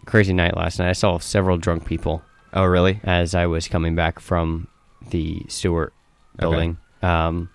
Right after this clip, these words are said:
Speaker 1: at, like, eleven o'clock.
Speaker 2: Wow.
Speaker 1: So
Speaker 2: Yeah, there was a huge frat party that,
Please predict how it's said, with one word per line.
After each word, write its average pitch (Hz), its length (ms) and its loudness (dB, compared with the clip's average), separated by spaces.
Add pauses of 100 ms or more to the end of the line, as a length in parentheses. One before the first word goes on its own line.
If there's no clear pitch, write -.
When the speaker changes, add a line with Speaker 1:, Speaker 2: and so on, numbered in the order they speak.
(260)
Speaker 1:
at, 90 240 0
like, 87 200 -2
eleven 85 280 -2
o'clock. 90 380 -2 (120)
Speaker 2:
Wow. 82 320 0 (640)
Speaker 1:
So - 160 -2
Speaker 2:
Yeah, 98 100 8
there 110 120 8
was 123 120 6
a 123 40 2
huge 98 300 -2
frat - 240 2
party 78 280 0
that, 73 180 -4